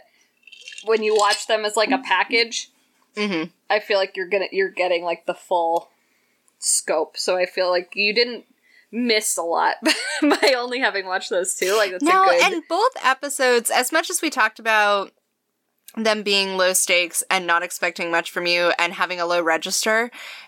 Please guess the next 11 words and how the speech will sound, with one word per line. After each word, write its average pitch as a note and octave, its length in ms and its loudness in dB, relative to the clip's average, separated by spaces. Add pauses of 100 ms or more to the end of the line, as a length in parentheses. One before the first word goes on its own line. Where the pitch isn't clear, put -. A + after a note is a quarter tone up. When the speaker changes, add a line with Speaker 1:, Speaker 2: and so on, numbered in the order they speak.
Speaker 2:
they C4+ 140 0
also C5 360 2
pack A3 300 -2
a B3 60 -4
lot F3+ 480 2
in. D3+ 420 -4
Like, F#3 240 0
I'm G#3+ 120 2
Speaker 1:
Mm-hmm. B3 80 -4
Speaker 2:
thinking F#4 420 0
back F3 420 2